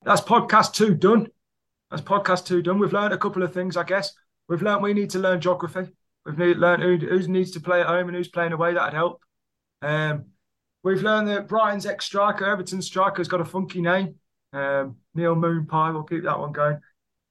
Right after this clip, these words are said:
Um, boys, we're trying to grow the podcast, aren't we? You know, it's gonna take some time being nobodies. Um, you know, we're very happy with our double digits at the moment, but, you know,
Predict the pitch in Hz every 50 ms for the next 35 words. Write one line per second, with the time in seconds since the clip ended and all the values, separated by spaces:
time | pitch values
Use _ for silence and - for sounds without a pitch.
0 | - 170 175 180 180 180 170 - - - _ - _ _ _ _ - 254 269 269
1 | 240 - 214 - - 208 196 - 247 262 247 233 - - 247 - 226 214 196 208
2 | 208 220 185 - - 185 180 - - - 185 180 180 165 165 151 - - - 151
3 | 160 170 180 185 185 180 165 151 - 175 175 160 - 170 170 160 - - 160 156
4 | - 165 165 170 175 156 - - _ _ _ _ - 180 175 170 170 170 170 175
5 | 170 165 160 170 170 165 170 170 156 - - _ _ _ _ _ - 139 143 143
6 | 147 147 147 147 147 147 117 - _ _ _ _ - 147 156 165 156 - - -
7 | 156 180 185 170 185 214 214 208 202 196 196 208 202 202 190 190 190 185 180 185
8 | 180 170 180 190 180 165 185 180 185 185 185 196 196 - - - 160 - 165 175
9 | 170 175 175 180 - - 170 165 - - 175 170 165 170 151